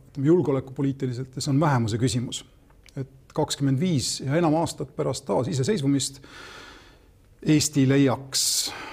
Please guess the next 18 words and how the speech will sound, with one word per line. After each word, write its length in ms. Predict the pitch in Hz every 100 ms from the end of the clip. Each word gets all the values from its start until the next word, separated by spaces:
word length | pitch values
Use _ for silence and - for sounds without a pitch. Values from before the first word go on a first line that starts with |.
| - - -
tee 320 | 160 151 135 139 160
ühtsusele 600 | 151 - - 139 127 127
ja 80 | 135
ma 100 | 135
ei 60 | 139
näe 200 | 156 123
selles, 380 | 117 131 123 - -
ma 100 | 135
ei 60 | 156
näe 120 | 147
muud 240 | 160 135 -
teed 200 | 143 -
sellele 240 | 131 131
üht-, 180 | 131 - 180
ühtsusele 460 | 127 - 147 127 123
kui, 260 | 135 127 135
äh, 160 | 135 120 - 143
Eesti 380 | 131 - 139